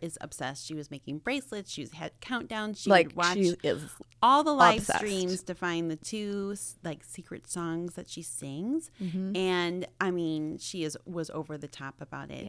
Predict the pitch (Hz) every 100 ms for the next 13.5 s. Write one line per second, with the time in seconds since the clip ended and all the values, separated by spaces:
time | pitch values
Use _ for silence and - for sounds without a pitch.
0 | - 165 147 139 - 202 - 196 175 170
1 | 170 - - 170 160 196 - 160 135 127
2 | - - - - - - 156 - - 113
3 | - 143 - - - - - 233 233 -
4 | 208 208 208 - 339 294 165 175 185 196
5 | - 277 277 180 160 160 170 - - -
6 | 147 160 - 143 - - - - - 202
7 | 254 277 285 226 - 180 160 160 - -
8 | - 165 131 - - 160 156 147 135 -
9 | - 156 143 - - - 160 165 - -
10 | - - 170 160 156 - - - 196 220
11 | 220 196 180 175 185 190 175 160 - 160
12 | - 156 151 151 147 - 165 160 147 147
13 | 139 139 135 135 143